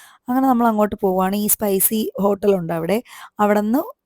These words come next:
ഒരു ചെറിയൊരു ഇട റോഡുണ്ട്, കുറച്ച് കയറിയാൽ തന്നെ വീടെത്തും. അങ്ങനെ അവിടെ ചെന്നപ്പം തന്നെ നമ്മൾ വെൽക്കം ഡ്രിങ്ക് ഒക്കെ കുടിച്ചിട്ടുണ്ടായിരുന്നു. ഞാൻ വി-, വീടിൻ്റെ ഫ്രണ്ട് പോർഷൻ എടുത്തിട്ടില്ലായിരുന്നു.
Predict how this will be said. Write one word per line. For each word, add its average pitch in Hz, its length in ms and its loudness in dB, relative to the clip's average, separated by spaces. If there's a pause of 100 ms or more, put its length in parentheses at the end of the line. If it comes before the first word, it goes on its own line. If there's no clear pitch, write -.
(100)
ഒരു 214 100 6
ചെറിയൊരു 196 420 2
ഇട 185 220 2
റോഡുണ്ട്, 180 520 2
കുറച്ച് 226 440 0
കയറിയാൽ 196 260 0 (100)
തന്നെ 196 140 -6
വീടെത്തും. 180 500 -4 (320)
അങ്ങനെ 254 180 2
അവിടെ 240 180 8
ചെന്നപ്പം 208 460 0
തന്നെ 202 200 -2 (100)
നമ്മൾ 185 300 -4 (220)
വെൽക്കം 185 420 0
ഡ്രിങ്ക് 190 260 -4
ഒക്കെ 175 140 0
കുടിച്ചിട്ടുണ്ടായിരുന്നു. 170 720 -4 (540)
ഞാൻ 190 120 -2 (140)
വി-, 185 320 -2
വീടിൻ്റെ 190 360 -2
ഫ്രണ്ട് 190 440 -4
പോർഷൻ 196 360 -2
എടുത്തിട്ടില്ലായിരുന്നു. 175 880 -4